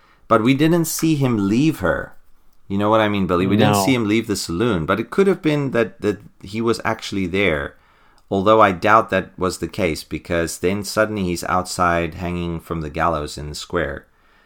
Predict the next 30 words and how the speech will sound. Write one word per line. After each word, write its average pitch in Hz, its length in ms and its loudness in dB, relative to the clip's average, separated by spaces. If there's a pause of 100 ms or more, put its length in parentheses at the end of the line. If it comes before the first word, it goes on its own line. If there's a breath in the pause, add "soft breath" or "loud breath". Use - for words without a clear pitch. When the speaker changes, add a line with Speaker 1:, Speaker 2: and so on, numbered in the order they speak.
(340)
Speaker 1:
in 90 140 -6
the 82 80 -4
town. 98 240 0
Speaker 2:
Yeah. 110 240 6 (460)
Speaker 1:
So 95 380 0
I, 98 120 -2
I'm 107 80 -6
Speaker 2:
Mm-hmm. 117 160 -4
Speaker 1:
not 139 220 -2
quite 139 260 0
sure 135 160 -4
what 117 160 -2
happened 104 260 -6
there. 95 100 -2
We're 95 100 0
not, 107 200 -4
because 123 240 -6
there's 117 200 -6
no 127 320 0 (460 soft breath)
scene 139 440 0
showing 113 340 -2
us 101 180 -2
what 95 140 0
occurred 123 320 -2
between 95 320 -2
Amanda 92 380 2
and 95 100 0
her 85 140 -4
dad. 98 400 -6 (880)
Speaker 2:
Yeah, 104 300 4